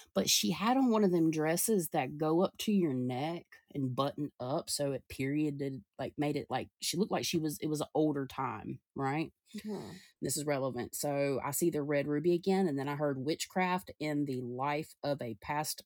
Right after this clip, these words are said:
Speaker 1: relative. Conjured, blood pact, uh, three generations, great, great, great. Then this is when I get thrown back into the eighteen hundreds and images and visions. I started seeing, like, stone streets and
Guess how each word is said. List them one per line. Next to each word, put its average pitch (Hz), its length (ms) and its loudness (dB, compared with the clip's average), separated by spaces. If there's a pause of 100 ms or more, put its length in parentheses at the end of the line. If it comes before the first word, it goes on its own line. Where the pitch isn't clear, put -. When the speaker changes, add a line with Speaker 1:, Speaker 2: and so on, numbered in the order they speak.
Speaker 1:
relative. 120 720 -6 (1400)
Conjured, 147 640 0 (460)
blood 151 320 2
pact, - 540 -8 (360)
uh, 131 320 -4 (120)
three 147 200 2
generations, 139 760 -2
great, 151 300 -2
great, 139 320 -2
great. 135 460 -2 (920)
Then 151 160 2
this 151 140 2
is 160 120 -2
when 165 100 4
I 160 80 4
get 156 220 0
thrown 160 240 4
back 147 260 0
into 139 180 -2
the 135 160 -2
eighteen 131 300 -4
hundreds 131 380 -2
and 117 240 -2
images 127 420 -2
and 117 160 -4
visions. 117 320 -4
I 120 40 -4
started 151 340 0
seeing, 139 320 0
like, 113 180 -4
stone 143 460 0
streets - 680 0 (100)
and 117 460 -4